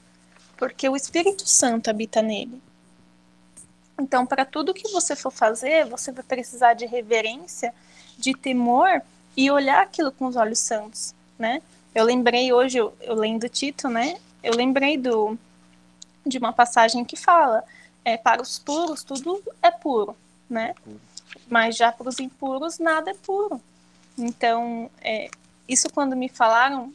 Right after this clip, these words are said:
Speaker 1: mexeu muito comigo, porque a, eu vim de uma igreja que tinha uma concepção muito legalista, né? E que realmente tinha essa separação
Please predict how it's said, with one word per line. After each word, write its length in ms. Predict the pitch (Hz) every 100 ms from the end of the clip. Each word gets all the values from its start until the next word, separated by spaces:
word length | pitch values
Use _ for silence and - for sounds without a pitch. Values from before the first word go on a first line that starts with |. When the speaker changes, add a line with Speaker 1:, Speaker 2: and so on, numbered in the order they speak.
| _
Speaker 1:
mexeu 340 | 240 247 294
muito 280 | 302 320 -
comigo, 320 | 262 240 214
porque 540 | - 247 - - 240 233 - - - _ _ _
a, 360 | 220 214 208 202
eu 120 | 226 220
vim 260 | 262 302
de 100 | 285
uma 400 | 254 226 208 202 - _ _ _ _
igreja 520 | - 202 226 247 277 269
que 100 | -
tinha 160 | 277
uma 120 | 240
concepção 840 | 247 262 247 240 - - 247 294 294 _ _ - -
muito 380 | 240 254 359 415
legalista, 800 | 349 254 240 226 202 - - - - _ -
né? 240 | 226 226 -
E 100 | -
que 160 | 277
realmente 640 | 254 262 339 415 294 320 -
tinha 220 | - 320
essa 140 | 320
separação 1040 | 311 320 320 285 277 294 - 302 233 240